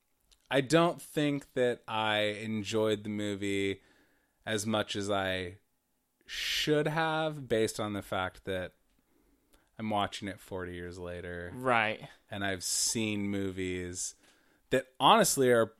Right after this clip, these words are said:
Speaker 1: probably inspired by Mel Brooks films.
Speaker 2: Sure.
Speaker 1: That, like, s-, now it just kind of seems like, eh, you know.
Speaker 2: Watching this film, to me,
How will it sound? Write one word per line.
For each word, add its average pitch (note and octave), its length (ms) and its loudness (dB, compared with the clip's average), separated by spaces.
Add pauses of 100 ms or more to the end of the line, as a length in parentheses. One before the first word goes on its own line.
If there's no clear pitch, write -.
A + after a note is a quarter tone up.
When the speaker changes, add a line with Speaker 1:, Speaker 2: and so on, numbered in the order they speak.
Speaker 1:
probably A2+ 640 2
inspired A2+ 1080 2
by F#2 640 -2 (1200)
Mel G2+ 200 2
Brooks G2 420 -2
films. F2+ 560 -4
Speaker 2:
Sure. C#3 500 0 (960)
Speaker 1:
That, F#2+ 200 -2
like, F#2 420 -6 (520)
s-, - 240 -14
now B2 460 4
it G#2+ 100 -4
just G#2 240 -6
kind G2 240 -4
of F#2 140 -10 (180)
seems F#2+ 340 -8
like, F2+ 260 -8
eh, A#2 340 -6 (120)
you G2+ 120 -12
know. F2 220 -12 (1080)
Speaker 2:
Watching B3+ 440 0
this G#3+ 260 0
film, F#3+ 480 -2
to - 140 -8
me, D#3 600 -4